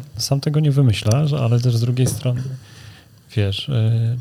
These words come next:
czy to jest możliwe, żeby, wiesz, zespół palarni, czy tam Hard Beans w stanie, wiesz, od początku do końca to wszystko zaplanować, później w jakiś sposób koordynować? Jak uczelnie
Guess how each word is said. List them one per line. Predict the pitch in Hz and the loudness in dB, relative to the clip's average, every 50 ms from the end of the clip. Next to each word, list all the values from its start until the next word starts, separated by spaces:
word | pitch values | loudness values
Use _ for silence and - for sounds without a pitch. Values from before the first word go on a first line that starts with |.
| - - - | -8 -12 -16
czy | - - - | -14 -4 0
to | 127 | 2
jest | 120 107 | 2 4
możliwe, | 120 120 104 101 113 131 151 185 190 | 4 4 4 4 2 2 2 2 2
żeby, | 151 123 120 113 113 110 | 2 2 0 0 0 2
wiesz, | 107 113 104 101 | 2 2 2 2
zespół | 107 117 113 - - 123 | 2 2 2 2 2 2
palarni, | 110 - - 117 113 110 110 110 107 110 107 107 107 107 107 107 107 107 104 110 104 - 143 143 120 - - | 2 2 2 4 4 4 4 4 2 2 2 2 2 2 2 2 2 2 0 0 -2 -4 -6 -8 -8 -8 -12
czy | - - | -12 -6
tam | - 113 101 | -4 -4 -2
Hard | - 110 113 113 107 | 2 2 2 2 2
Beans | 104 107 110 110 107 104 104 104 - - 120 117 110 123 127 | 0 2 2 4 4 4 2 -2 -4 -4 -4 -4 -2 -4 -6
w | 127 - | -6 -6
stanie, | - - - 117 110 110 107 110 107 107 107 | -6 -2 0 2 2 2 2 2 0 0 -2
wiesz, | 110 107 110 | -2 -4 -4
od | 107 | -4
początku | - - 120 - - 117 107 110 113 110 | -2 -4 -2 0 2 2 2 2 0 0
do | 104 107 | 0 0
końca | - - 110 110 107 104 - - 113 107 104 101 - - - - - - - - - - - | -2 0 0 0 0 0 -2 -2 -2 -2 -2 -4 -8 -16 -20 -20 -20 -20 -20 -20 -20 -20 -20
to | - - | -14 -10
wszystko | - - - - 110 | -8 -4 -2 0 0
zaplanować, | 101 123 120 - 135 131 120 120 120 120 113 120 120 113 113 110 110 107 - | 2 2 0 2 2 2 4 4 2 2 2 2 2 2 2 2 0 -2 -4
później | - - - 107 98 110 110 104 107 107 107 107 | -8 -10 -10 -8 -6 -6 -6 -6 -4 -4 -4 -4
w | 104 110 | -4 -4
jakiś | 110 - - | -6 -6 -8
sposób | - - 117 - - 113 110 | -10 -8 -8 -6 -6 -6 -4
koordynować? | - 120 117 107 107 113 107 110 110 113 107 113 117 113 110 110 - - - 143 139 135 123 110 - - | 0 0 0 0 0 -2 -2 0 0 0 0 0 -2 -2 -4 -6 -8 -12 -14 -12 -12 -12 -12 -14 -14 -16
Jak | 156 151 - 165 | -16 -16 -14 -10
uczelnie | 151 143 143 147 | -6 -2 2 4